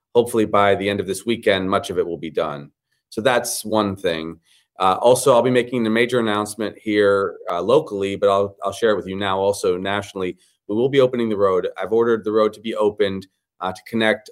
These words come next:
all of Maui again so that all of our people can begin to recover. I was with my chief of staff and team yesterday in, uh, West Maui. And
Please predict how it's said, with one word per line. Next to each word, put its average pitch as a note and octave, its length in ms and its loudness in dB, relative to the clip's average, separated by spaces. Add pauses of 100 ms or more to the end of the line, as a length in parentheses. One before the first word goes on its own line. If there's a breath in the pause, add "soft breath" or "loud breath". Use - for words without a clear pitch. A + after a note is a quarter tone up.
all G#2 200 4
of G2 160 2
Maui G2+ 400 0
again F2 480 -6 (240)
so - 180 4
that A#2+ 80 2
all C3 160 6
of A#2 80 2
our A2+ 140 2
people G#2+ 320 -2
can G#2 220 -8
begin G2 280 -4
to F#2 80 -16
recover. F2+ 720 0
I G#2 40 2
was G2+ 160 0
with G#2+ 280 2 (360)
my G2 120 0
chief - 220 -8
of G#2+ 60 -12
staff G#2 400 0
and G2 200 -2
team G#2 320 -4
yesterday G2+ 640 2 (260)
in, G#2 400 -2 (180)
uh, F2+ 160 -10
West F#2 260 -4
Maui. G#2+ 380 4
And G2+ 220 -4